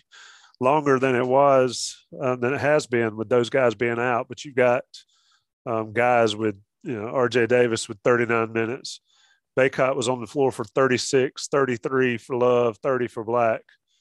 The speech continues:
And then it sort of stretched out between Harris, Styles, and Dunn. Armando Bacot continues to be just a monster. Vip, I would argue that him shooting only thirteen times tonight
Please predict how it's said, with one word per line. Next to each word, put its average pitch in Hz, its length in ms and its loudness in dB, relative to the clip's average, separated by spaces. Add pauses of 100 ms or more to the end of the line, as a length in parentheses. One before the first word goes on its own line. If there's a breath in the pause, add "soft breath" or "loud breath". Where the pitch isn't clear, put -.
(340)
And 117 140 -6
then 120 140 -4
it 139 200 -10
sort 131 300 -4
of 139 60 -6
stretched 135 380 -2
out 123 200 0
between 120 360 -6
Harris, 110 400 0
Styles, 113 420 0
and 98 120 -18
Dunn. 110 440 -2 (680 soft breath)
Armando 135 460 2
Bacot 117 540 2 (320)
continues 117 640 -6
to 113 100 -10
be 110 300 2
just 113 240 -6
a 113 40 -8
monster. 104 680 -4 (920)
Vip, 135 240 2
I 143 140 4
would 147 100 4
argue 113 400 2
that 107 220 2
him 143 180 -4
shooting 160 380 -6
only 123 260 -2
thirteen 143 500 -2
times 143 400 -4
tonight 147 420 -4